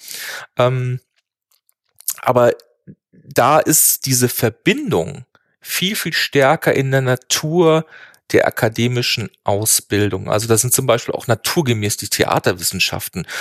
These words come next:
oder die Filmwissenschaften verortet. Ähm, idealerweise hätte man sowas wie eine große L M U in Deutschland, wo man quasi als, äh, Game-Student dann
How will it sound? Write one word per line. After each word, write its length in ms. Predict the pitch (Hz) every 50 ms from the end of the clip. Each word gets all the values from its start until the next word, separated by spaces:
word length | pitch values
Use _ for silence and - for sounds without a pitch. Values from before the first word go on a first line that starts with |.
| - -
oder 120 | - 107 -
die 120 | - 110
Filmwissenschaften 880 | - - - 139 165 165 131 - - 107 - - - 80 - - - -
verortet. 560 | - - - - 73 78 - - - - - - - - - - - - - -
Ähm, 680 | 107 104 104 101 104 104 101 - - - - - - - _ _ _ _ _ _ _ _ -
idealerweise 600 | 127 120 117 120 117 127 123 120 123 117 120 117
hätte 140 | 123 -
man 160 | 135 120 113 107
sowas 320 | 120 113 120 117 - -
wie 60 | 120
eine 120 | 113 113 107
große 340 | - 107 110 117 - 117
L 160 | - - 104 104
M 120 | 110 110
U 240 | - 127 139 170 214 - _ _ _ - - _ - - - - - - - -
in 120 | 131 131
Deutschland, 760 | - - - 147 151 - - - 131 120 - 147 180 - - _ - - - - -
wo 120 | - 123 127
man 160 | 143 143 135
quasi 460 | - - 117 120 135 139 135 139 -
als, 440 | - - 117 117 113 - - - -
äh, 140 | - 113 107
Game-Student 800 | - - 110 107 143 170 - - - 156 139 - 139 139 139
dann 220 | - 120 113 -